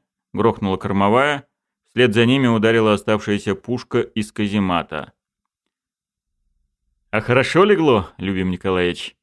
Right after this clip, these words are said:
чуть ли не восторженно прокомментировал первую серию командир броненосца.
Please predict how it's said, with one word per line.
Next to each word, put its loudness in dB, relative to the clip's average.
чуть -4
ли 2
не 4
восторженно 0
прокомментировал -4
первую -6
серию -4
командир -4
броненосца. -8